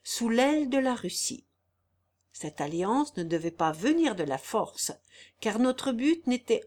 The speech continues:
aucunement de détruire les personnalités nationales slaves au profit de la Russie,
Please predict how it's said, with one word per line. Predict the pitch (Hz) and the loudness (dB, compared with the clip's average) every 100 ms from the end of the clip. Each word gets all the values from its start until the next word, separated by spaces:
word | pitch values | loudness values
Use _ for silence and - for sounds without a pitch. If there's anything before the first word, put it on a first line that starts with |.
| - | 4
aucunement | 349 349 - 269 269 302 254 | 4 4 -2 2 2 2 2
de | 214 | 0
détruire | 233 262 - 330 320 | 0 -2 -2 0 0
les | 220 | 0
personnalités | 214 269 - 247 220 202 277 190 | 0 -4 -2 -2 -2 -2 -2 -2
nationales | 190 240 233 185 185 170 | 0 -2 -2 -2 -2 -4
slaves | - - 214 269 285 277 277 - _ | -8 0 2 4 2 -2 -6 -18 _
au | 202 | 2
profit | 208 - 240 339 | 2 2 0 4
de | 339 | 4
la | 320 302 | 6 4
Russie, | 285 269 - - | 0 -2 -4 -4